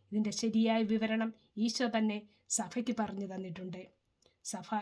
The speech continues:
ഇങ്ങനെ പഠിപ്പിക്കുന്നു: പരിശുദ്ധ അമ്മ ഈശോയുടെ ജനനത്തിന് മുമ്പും ജനന സമയത്തും ജനനത്തിന് ശേഷവും നിത്യകന്യകയായി നിലകൊണ്ടുവന്ന സത്യം. അതിനാൽ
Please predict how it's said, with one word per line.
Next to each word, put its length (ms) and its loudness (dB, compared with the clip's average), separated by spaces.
ഇങ്ങനെ 260 6
പഠിപ്പിക്കുന്നു: 640 -6
പരിശുദ്ധ 460 -2
അമ്മ 200 2
ഈശോയുടെ 420 0
ജനനത്തിന് 540 2
മുമ്പും 320 6
ജനന 340 4
സമയത്തും 560 2
ജനനത്തിന് 540 6
ശേഷവും 580 -2
നിത്യകന്യകയായി 800 0
നിലകൊണ്ടുവന്ന 840 -2
സത്യം. 460 -8
അതിനാൽ 360 0